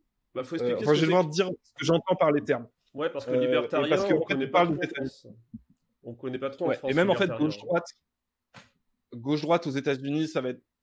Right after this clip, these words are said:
Speaker 2: un truc assez différent de, de, ça structure quand même vachement le paysage politique, euh,
Speaker 1: Ouais.
Speaker 2: américain, mais c'est, ils entendent pas forcément la même chose. Quand on dit libertarien aux États-Unis, <clears throat> c'est libertarian, euh, qui est aussi le terme employé pour dire libertaire.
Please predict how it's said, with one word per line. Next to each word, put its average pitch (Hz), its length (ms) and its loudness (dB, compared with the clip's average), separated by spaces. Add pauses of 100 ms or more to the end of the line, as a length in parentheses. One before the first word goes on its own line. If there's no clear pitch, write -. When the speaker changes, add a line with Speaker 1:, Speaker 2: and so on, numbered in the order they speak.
(120)
Speaker 2:
un 127 80 -8
truc 139 160 -8
assez 139 200 -6
différent 131 580 -4
de, 110 640 -8
de, 104 380 -12
ça - 180 0
structure 185 380 0
quand 151 100 2
même 143 120 0
vachement 143 260 0
le 139 40 -6
paysage 127 320 -8
politique, 120 400 -10
euh, 113 120 -4
Speaker 1:
Ouais. 120 80 -4
Speaker 2:
américain, 123 400 0 (280)
mais 127 100 0
c'est, 139 200 -2
ils 131 160 0
entendent 131 220 0
pas 175 100 -6
forcément 147 260 -2
la 139 80 2
même 131 140 0
chose. 113 240 -10 (320)
Quand 170 180 4
on 185 100 6
dit 175 160 2
libertarien 165 680 4
aux 156 60 4
États-Unis, 143 600 2 (160)
<clears throat> 202 280 2
c'est - 100 -10
libertarian, 131 720 2 (580)
euh, 123 200 6
qui 185 260 -2
est - 100 -6
aussi 151 280 0
le 156 80 2
terme 156 180 2
employé 151 320 2
pour 131 160 -6
dire 123 180 -4
libertaire. 147 640 0